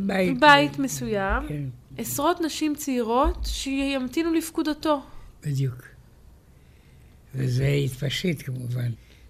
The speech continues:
Speaker 1: זה סוד שאי אפשר להסתיר. והמלך הזה, שהיה כל כך רדוף סקס,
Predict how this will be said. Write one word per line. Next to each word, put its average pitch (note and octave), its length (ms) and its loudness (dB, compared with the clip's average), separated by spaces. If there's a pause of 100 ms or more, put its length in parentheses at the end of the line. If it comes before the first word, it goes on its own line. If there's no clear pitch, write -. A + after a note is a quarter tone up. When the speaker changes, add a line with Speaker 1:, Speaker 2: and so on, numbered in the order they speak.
Speaker 1:
זה C3 80 -4
סוד D3 240 -2
שאי C#3 320 -4
אפשר C3+ 260 -4 (540)
להסתיר. C3+ 540 -8 (380)
והמלך C#3 460 2
הזה, B2 400 0 (2000)
שהיה B2 500 -4
כל C#3 220 -2
כך C3 420 -6 (280)
רדוף A#2+ 440 -2 (260)
סקס, - 600 -12